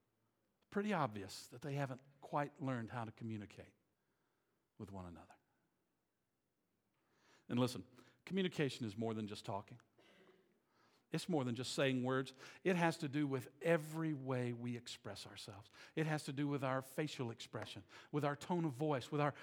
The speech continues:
our body language. All of that communicates. A-, and even the way we say the words communicates. You ever heard somebody say this? "It wasn't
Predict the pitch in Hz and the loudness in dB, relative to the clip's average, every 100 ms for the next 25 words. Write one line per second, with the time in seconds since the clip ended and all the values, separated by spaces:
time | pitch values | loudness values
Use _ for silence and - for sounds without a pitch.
0 | - 139 127 143 160 151 135 127 117 120 | -2 0 2 4 4 6 6 4 2 -4
1 | - 180 185 202 208 156 156 151 147 - | 4 8 10 10 10 8 8 8 8 -2
2 | - - - 160 143 135 - 107 - - | -20 -14 -4 2 4 2 0 -8 -12 -14
3 | - _ _ _ _ - - - - - | -16 _ _ _ _ -20 -16 -10 -2 6
4 | 196 196 - 254 294 277 247 - 175 180 | 8 8 12 12 12 12 10 4 8 8
5 | 151 185 214 254 269 277 196 170 180 - | 12 12 12 12 12 8 6 2 4 4
6 | - 214 226 226 233 - 220 165 156 151 | 6 8 8 6 2 -4 -6 -2 0 0
7 | 139 117 98 - - - - _ _ _ | 0 0 -2 -6 -16 -16 -18 _ _ _
8 | _ _ _ _ _ _ _ _ - 135 | _ _ _ _ _ _ _ _ -6 0
9 | 127 113 104 101 226 208 196 156 185 151 | 2 2 -4 -2 -2 2 2 0 -2 -2
10 | 143 - 139 139 139 - - - - - | -2 0 2 2 0 -6 -20 -20 -20 -6
11 | 156 160 - 175 240 285 285 302 | 0 0 2 10 12 12 10 6